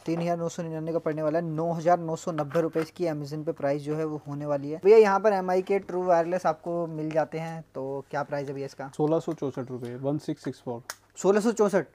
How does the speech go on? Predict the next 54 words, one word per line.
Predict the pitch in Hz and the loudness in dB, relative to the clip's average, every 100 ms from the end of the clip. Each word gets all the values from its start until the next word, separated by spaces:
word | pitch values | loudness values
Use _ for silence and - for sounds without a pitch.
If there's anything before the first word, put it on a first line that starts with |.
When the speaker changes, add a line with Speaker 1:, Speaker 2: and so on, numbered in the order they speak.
| - | 0
Speaker 2:
ईयर | 147 135 | 0 2
वारंटी। | 127 120 113 | 0 -2 -8
Speaker 1:
चौंसठ | 120 185 180 208 190 | -4 -2 0 2 0
में | 208 | 0
मिलने | 202 190 196 | 0 2 6
वाला | 185 180 | 8 8
है, | 202 | 4
छत्तीस | - 180 - 208 - | 0 -12 -4 -2 0
सौ | 208 | 0
रुपये | 185 196 | 2 4
का | 185 | 6
आइटम | 175 196 | 6 2
सोलह | 196 175 175 | -2 -2 0
सौ | 196 | -2
चौंसठ | 180 165 190 | -4 -6 -4
में | 190 | -4
मिलने | 180 180 | -2 2
वाला | 175 190 170 139 - | 4 4 2 -6 -2
with | 170 180 | -2 -2
one | 156 127 165 | -8 -4 -4
year | 190 156 180 | -2 2 2
carrier | 180 170 170 180 | 2 0 2 2
वारंटी | 143 165 180 180 | 2 -2 -2 0
के | 180 185 | 2 2
साथ | 170 170 | 2 0
में। | 202 196 - | -2 -4 -8
Speaker 2:
जी। | 156 135 | -4 2
Speaker 1:
आपको | 180 - | 2 4
जो | 220 196 | 4 6
भी | 220 | 6
प्रोडक्ट | 254 269 254 240 | 6 4 4 6
आज | 233 | 4
दिखाए | 190 196 220 | 4 4 6
जा | 214 | 6
रहे | 233 | 4
हैं, | 233 | 0
उसके | 214 - - 294 | -2 -2 -2 0
साथ | - 220 240 | 2 2 6
आपको | 226 214 - 247 | 6 6 6 0
एक | 220 226 226 233 | 4 8 10 8
साल | - 202 208 220 | 4 8 8 6
की | 214 233 | 0 2
वारंटी | 196 202 202 226 | 2 2 0 -4
केयर | 214 208 214 | 6 6 6
के | 220 | 4
साथ | 214 208 | 2 0
मिलने | 202 185 202 | 0 -2 4
वाली | 202 196 | 6 6
है। | 214 | 4
कोई | - 214 | 6 6
भी | 226 | 6
प्रोडक्ट | 240 214 208 214 175 | 4 6 6 4 4
लेके | 170 190 220 | 4 8 8
जाओ | 160 180 196 | 8 6 6